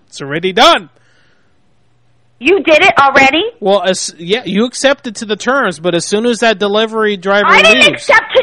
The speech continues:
Speaker 2: no terms. They didn't say shit to me on the phone
Speaker 1: Listen.
Speaker 2: that I had to make a thirty dollar deposit to get pizza delivered to my home.
Speaker 1: If you look at the back of your credit card, it says we can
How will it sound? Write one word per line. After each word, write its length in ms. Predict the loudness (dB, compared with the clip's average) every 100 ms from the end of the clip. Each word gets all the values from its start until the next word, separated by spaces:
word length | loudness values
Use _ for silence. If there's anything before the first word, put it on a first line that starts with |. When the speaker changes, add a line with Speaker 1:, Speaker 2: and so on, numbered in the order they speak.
| 4
Speaker 2:
no 440 | 6 4 2 2 2
terms. 280 | 2 -2 -16 -20 -12 0
They 160 | 2 4
didn't 280 | 2 0 -4 2
say 100 | 2 0 -2 0
shit 140 | -2 -2
to 80 | 0
me 320 | 2 0 -2 -10 -14 -4
on 160 | 0 2
the 120 | 2 0 2
phone 420 | 2 4 2 0 0
Speaker 1:
Listen. 260 | 2 4
Speaker 2:
that 60 | 4
I 260 | 2 2 2
had 100 | 0
to 80 | -2
make 180 | -2 0
a 80 | -2 -2 2
thirty 420 | 4 4 2 -2 0
dollar 460 | 2 2 0 0
deposit 720 | -4 -2 2 4 2 2 -4
to 60 | -2
get 240 | -6 -6 -8 0
pizza 380 | 0 2 0 2
delivered 500 | 0 2 2 0 -2
to 60 | -2
my 260 | 2 2 2 2
home. 360 | 2 2 -2 -6
Speaker 1:
If 180 | -6
you 100 | -2
look 160 | -2 -2
at 60 | -4
the 80 | -2
back 200 | 0 0
of 60 | -4
your 120 | -4
credit 280 | -2 -4 -2
card, 220 | -4 -4
it 60 | -8
says 240 | -10 -8
we 120 | -10
can 180 | -10